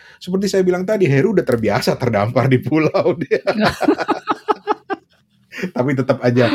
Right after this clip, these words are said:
ini pulau terpencil kepo buku yang khusus gitu ya. Jadi Heru hanya boleh membawa tiga buah buku dan, eh, satu buah lagu. Nanti kita akan, eh, dengar lagu, apa, eh, lagunya apa. Tapi sekarang buku yang kedua.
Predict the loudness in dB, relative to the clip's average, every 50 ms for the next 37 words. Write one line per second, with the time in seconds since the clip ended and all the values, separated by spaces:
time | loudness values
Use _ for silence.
0 | 0 0 0 0 0 2 2 2 2 0 0 0 0 0 -2 -2 0 0 0 0
1 | 0 0 0 0 0 0 2 2 2 2 2 0 0 0 -4 -6 -2 0 0 0
2 | 0 0 0 0 0 -2 -2 -2 0 2 2 2 0 0 -2 -6 -14 -20 -20 -20
3 | -20 -20 _ -2 0 0 2 2 2 2 2 2 2 0 0 0 0 0 2 0
4 | 0 0 0 0 2 2 2 0 0 0 0 0 0 0 0 0 0 0 0 0
5 | 0 0 -2 -4 -4 -4 -2 0 0 0 0 -4 _ _ _ _ _ _ _ -4
6 | -4 -2 -2 -4 -6 -6 -6 -4 -4 -4 -2 -2 -2 0 0 2 2 2 4 2
7 | 2 2 0 0 -2 -2 -4 -4 -4 -4 -2 -2 -4 -2 -4 -6 -8 -8 -12 -12
8 | -10 -8 -6 -6 -6 -6 -6 -6 -4 -2 -2 -4 -4 -6 -8 -10 -8 -6 -6 -4
9 | -2 -2 -2 -2 -4 -4 -4 -2 -2 -4 -6 -8 -10 -12 -8 -6 -6 -4 -4 -6
10 | -6 -6 -6 -4 -2 -2 -2 -2 0 0 0 -2 -2 _ -20 -20 -20 -20 -20 _
11 | -20 -8 -2 -2 0 0 0 0 -2 -4 -2 2 2 2 2 4 4 4 4 2
12 | 0 -4 -4 -4 -4 -2 0 -2 -2 -2 -4